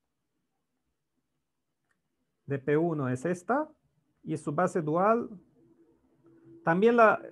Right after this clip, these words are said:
s-, puede escri-, exprimir de la me-, expresar de, con las mismas notaciones, sabiendo que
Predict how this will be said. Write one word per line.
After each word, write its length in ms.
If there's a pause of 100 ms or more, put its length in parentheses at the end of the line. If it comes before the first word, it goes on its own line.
s-, 220
puede 260
escri-, 320
exprimir 540
de 100
la 120
me-, 200
expresar 460
de, 180
con 160
las 80
mismas 680
notaciones, 720
sabiendo 600
que 480